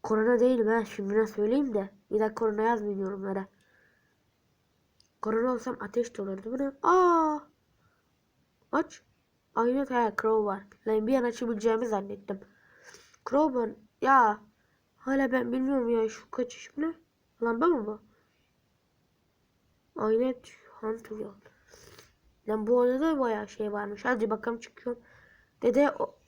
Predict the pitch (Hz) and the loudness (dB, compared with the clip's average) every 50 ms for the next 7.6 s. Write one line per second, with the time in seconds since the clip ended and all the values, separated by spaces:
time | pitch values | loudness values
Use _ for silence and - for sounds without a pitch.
0 | _ _ - 240 240 240 277 285 285 254 262 269 262 262 254 254 262 262 220 214 | _ _ 0 2 4 4 4 4 4 4 4 2 2 2 0 0 -2 -2 -2 -2
1 | 247 254 220 240 254 233 202 196 202 - - - - _ - - - _ _ _ | -2 -2 -2 -2 -2 -2 -2 -4 -4 -6 -10 -18 -20 _ -20 -20 -20 _ _ _
2 | _ _ - - 208 - - - - 240 - - _ - 240 233 - _ - 247 | _ _ -16 -14 -14 -14 -12 -10 -8 -8 -8 -10 _ -12 -12 -12 -14 _ -14 -14
3 | 233 - _ - 254 - - - _ - - - _ - - 233 220 262 262 - | -14 -12 _ -10 -10 -10 -10 -16 _ -20 -20 -20 _ -10 -8 -6 -6 -6 -8 -8
4 | - _ _ _ _ - _ _ - 240 226 262 240 - 233 220 240 233 240 254 | -12 _ _ _ _ -20 _ _ -6 -4 -4 -4 -4 -4 -6 -6 -4 -4 -6 -4
5 | 233 254 226 220 254 254 262 269 269 302 294 - _ _ _ _ _ _ _ _ | -4 -4 -4 -2 -2 -2 -2 -2 -4 -6 -12 -14 _ _ _ _ _ _ _ _
6 | _ _ - 196 185 190 - 190 185 - - 196 208 - 220 208 - - - - | _ _ -8 -8 -8 -8 -10 -10 -10 -10 -10 -10 -8 -6 -8 -8 -8 -6 -4 -2
7 | 214 208 190 196 - 190 180 175 202 - - | -2 -2 -4 -4 -6 -6 -6 -6 -8 -12 -16